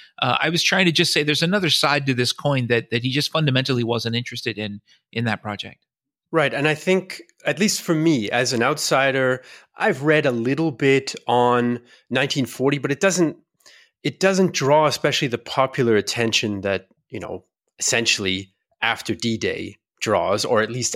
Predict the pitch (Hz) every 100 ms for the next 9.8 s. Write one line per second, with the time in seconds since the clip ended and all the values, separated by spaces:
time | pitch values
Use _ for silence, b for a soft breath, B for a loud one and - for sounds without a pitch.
0 | - - 135 120 110 - 123 113 104 104
1 | 117 131 - 98 - B B B B -
2 | 104 117 104 104 131 - - B B 160
3 | 160 208 190 165 175 190 156 - - _
4 | _ 135 151 151 - 156 156 147 143 _
5 | _ _ _ _ - - 214 185 - -
6 | 117 143 160 180 - 175 180 226 151 147
7 | 123 151 190 - 156 151 143 120 147 151
8 | 135 117 - 98 117 139 160 156 160 156
9 | 165 180 151 - 143 139 131